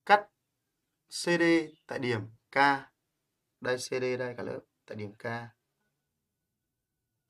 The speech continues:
Cố gắng ký hiệu hai góc này bằng nhau để thể hiện điều gì?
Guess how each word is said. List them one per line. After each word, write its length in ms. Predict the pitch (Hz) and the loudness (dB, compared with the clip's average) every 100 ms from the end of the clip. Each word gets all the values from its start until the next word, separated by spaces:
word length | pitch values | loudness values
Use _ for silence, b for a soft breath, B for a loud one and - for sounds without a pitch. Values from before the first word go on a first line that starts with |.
| _ - | _ -2
Cố 220 | 131 160 | 0 2
gắng 240 | 156 170 | 0 -2
ký 140 | 175 147 | -4 -6
hiệu 380 | 180 190 - - | 0 0 -2 -10
hai 200 | 147 147 | -12 -10
góc 140 | 165 | -8
này 140 | 151 117 | -6 -6
bằng 240 | 117 113 | -6 -4
nhau 220 | 131 135 | -2 -2
để 160 | 135 107 | -2 -6
thể 120 | 123 | -8
hiện 260 | 110 123 131 | -4 -6 -6
điều 160 | 113 107 | -8 -8
gì? 320 | 107 104 | -8 -10